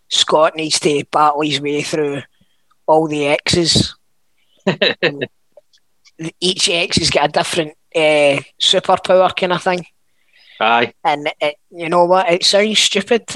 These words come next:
Speaker 1: If you've not seen it and you, you don't know what I'm talking about, it sounds stupid. But this is a brilliant film, man.
Speaker 2: That's
Speaker 1: It,
Speaker 2: great.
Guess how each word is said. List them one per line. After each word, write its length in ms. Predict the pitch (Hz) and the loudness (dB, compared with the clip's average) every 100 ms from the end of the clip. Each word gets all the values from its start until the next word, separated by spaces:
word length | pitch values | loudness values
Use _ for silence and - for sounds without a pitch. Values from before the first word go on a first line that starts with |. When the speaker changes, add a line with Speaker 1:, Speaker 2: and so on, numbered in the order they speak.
| - | -4
Speaker 1:
If 180 | 156 | -4
you've 120 | 180 160 | -4 -2
not 200 | 190 233 | 0 2
seen 200 | 185 185 | 0 0
it 100 | 202 | -2
and 140 | 170 | -4
you, 180 | 170 160 - | -6 -8 -8
you 160 | 160 | -6
don't 220 | 160 170 | -2 -2
know 80 | 175 | -2
what 120 | 165 | -2
I'm 80 | 151 | -2
talking 280 | - 160 180 | 0 0 0
about, 140 | 175 175 | 0 0
it 180 | 165 | 2
sounds 360 | 170 - 175 170 | 2 2 2 0
stupid. 500 | - 180 - 202 - - _ _ _ | -2 -2 0 -2 -4 -20 _ _ _
But 160 | - 156 | -6 -2
this 300 | 160 196 - | -2 0 0
is 180 | 196 156 | -2 -2
a 100 | 156 | -2
brilliant 460 | 147 139 151 160 | -2 -2 -4 -6
film, 340 | - 170 156 151 | -2 -2 -2 -8
man. 160 | 151 143 _ _ - | -10 -12 _ _ -8
Speaker 2:
That's 240 | 95 151 | -4 -4
Speaker 1:
It, 120 | 156 | -4
Speaker 2:
great. 300 | 95 135 220 | -2 0 0